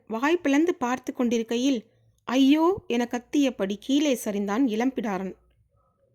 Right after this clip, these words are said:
வேகமாக வந்து அவனை தாங்கி பிடித்தான் மூத்த பிடாரன். அவனது கண்களின் ஓரம் சிறியதாக நீண்டிருந்தது உள்ளே சென்றதன் வால் பகுதி. அதிர்ந்து போனான் மூத்த பிடாரன். கொத்தும் பாம்புகளைத்தான் இதுவரை பார்த்துள்ளான்.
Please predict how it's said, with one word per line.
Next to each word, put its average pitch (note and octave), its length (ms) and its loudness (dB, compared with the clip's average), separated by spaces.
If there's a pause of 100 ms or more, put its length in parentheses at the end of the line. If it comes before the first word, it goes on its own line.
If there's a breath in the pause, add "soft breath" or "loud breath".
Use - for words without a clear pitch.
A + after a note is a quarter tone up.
(160)
வேகமாக C#4+ 680 2
வந்து A#3 340 -2
அவனை G#3+ 360 -2
தாங்கி D4+ 340 0
பிடித்தான் A3 500 -2
மூத்த A#3+ 320 -2
பிடாரன். G3 400 -6 (580)
அவனது B3+ 460 2
கண்களின் E4 600 2
ஓரம் B3 400 0
சிறியதாக C4 760 0
நீண்டிருந்தது A#3+ 840 4
உள்ளே A3+ 380 0
சென்றதன் G3+ 460 -4
வால் A#3 300 -2
பகுதி. G3 400 -8 (920)
அதிர்ந்து C4+ 400 2
போனான் C4 380 2
மூத்த B3+ 340 2
பிடாரன். G3+ 420 -4 (920)
கொத்தும் G4+ 460 0
பாம்புகளைத்தான் C4 720 2
இதுவரை C4 440 2
பார்த்துள்ளான். A3 600 -4